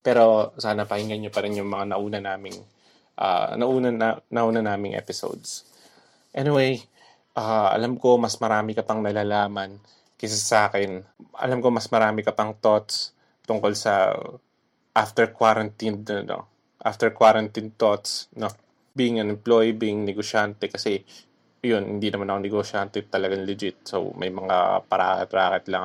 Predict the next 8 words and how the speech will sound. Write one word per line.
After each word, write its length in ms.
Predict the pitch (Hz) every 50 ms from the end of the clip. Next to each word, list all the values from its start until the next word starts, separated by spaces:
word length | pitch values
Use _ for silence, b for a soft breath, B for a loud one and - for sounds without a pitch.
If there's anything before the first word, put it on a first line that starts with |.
| 90 90
ako 160 | - 90 85
na 80 | 90
naapektuhan 960 | 90 98 95 95 - _ 92 90 90 _ _ - 110 104 110 98 95 95 98 104 b b b b b b b -
dahil 180 | 101 101 101 98
hindi 160 | 98 95 95 90
pwedeng 480 | - - 95 92 90 92 90 87 82 - - - _ _ _ _
lumabas-labas. 960 | 107 101 98 101 101 98 - - 104 101 113 117 101 101 - - - - - _ _ _ _ _ _
At 240 | - - - -